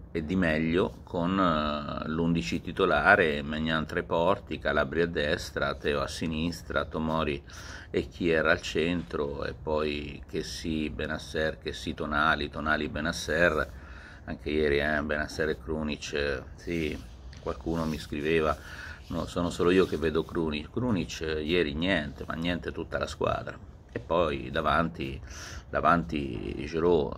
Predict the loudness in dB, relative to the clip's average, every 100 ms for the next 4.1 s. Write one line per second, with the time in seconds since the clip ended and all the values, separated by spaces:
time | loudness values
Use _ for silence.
0 | -10 -10 -10 -12 -10 -8 -4 -4 0 4
1 | 6 4 0 -8 0 2 2 0 -4 -2
2 | 2 4 4 0 -8 -10 -10 -14 -8 -6
3 | -6 -8 -18 -16 -16 -16 -4 2 2 2
4 | -2